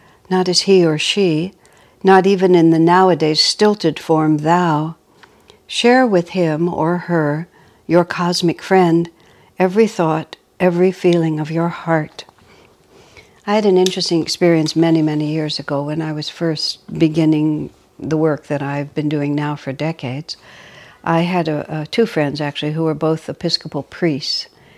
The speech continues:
and they, it became part of Ananda and took Kriya initiation, and they continued to, in their jobs as priests. They felt that their, their deeper understanding of Jesus actually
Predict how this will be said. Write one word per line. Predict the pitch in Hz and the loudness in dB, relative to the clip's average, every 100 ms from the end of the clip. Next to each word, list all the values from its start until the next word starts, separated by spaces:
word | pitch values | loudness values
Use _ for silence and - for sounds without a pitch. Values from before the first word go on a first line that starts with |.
| _ _ | _ _
and | 165 156 | -4 -2
they, | 151 156 151 170 | -2 -4 -6 -12
it | - 151 - - 151 | -12 -12 -12 -10 -6
became | 151 165 180 160 | -2 -2 0 -2
part | - 165 156 | 0 -2 -2
of | |
Ananda | 156 156 151 156 160 | -2 -2 0 -2 -2
and | 156 151 | -4 -4
took | 156 - - - _ | -8 -10 -20 -20 _
Kriya | - 170 160 156 | -2 0 0 -2
initiation, | - 160 160 - 156 147 - 160 | -2 -2 -2 -2 -4 -4 -4 -2
and | 160 156 151 - _ - _ - - - - | 0 0 -4 -10 _ -20 _ -20 -20 -20 -2
they | 165 | -2
continued | 165 175 220 233 190 151 - | 0 0 2 4 4 2 -2
to, | 151 - | -2 0
in | 170 | 2
their | 165 156 | 2 2
jobs | 170 175 175 156 | 2 2 0 -6
as | 151 | -8
priests. | - 151 165 - | -4 -4 -2 -6
They | - 160 | -4 -6
felt | - 165 160 | -2 -2 -2
that | 156 151 _ | -6 -8 _
their, | - 107 151 165 156 | -14 -14 -6 -2 -2
their | 160 160 160 | -2 0 0
deeper | 147 180 170 160 | 2 0 0 -2
understanding | 156 147 147 165 160 156 151 | -2 -2 -4 -4 -2 -2 -2
of | 151 | -2
Jesus | 170 170 156 143 | -2 -2 -2 -4
actually | 156 - 160 156 147 | -4 -4 -4 -4 -6